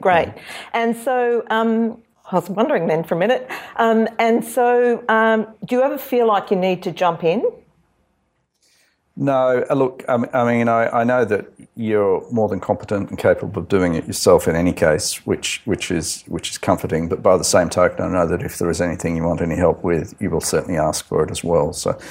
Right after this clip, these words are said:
Speaker 2: I don't feel like I need to jump in and, and, um, you know, sort of unnecessarily. I, I help where I need to help, and, uh,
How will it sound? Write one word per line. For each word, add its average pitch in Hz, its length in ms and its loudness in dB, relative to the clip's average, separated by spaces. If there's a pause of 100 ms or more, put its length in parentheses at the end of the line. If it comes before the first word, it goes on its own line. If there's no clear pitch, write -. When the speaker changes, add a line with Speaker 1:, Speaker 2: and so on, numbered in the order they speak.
(300)
Speaker 2:
I - 60 -2
don't 90 220 0
feel 92 160 2
like 80 280 2
I 87 100 2
need 85 260 0
to 80 200 -2 (300)
jump 82 300 2
in 82 160 -2
and, 82 320 -6 (100)
and, 87 380 -4
um, 85 320 -4
you 92 80 -4
know, 78 140 -6
sort 95 180 -6
of - 100 -12 (100)
unnecessarily. 85 760 0 (100)
I, 85 220 2 (120)
I 85 60 2
help - 300 0
where 82 160 2
I 80 40 -4
need 85 200 -4
to 90 100 -6
help, 87 320 -2 (460)
and, 85 420 -2
uh, 82 180 0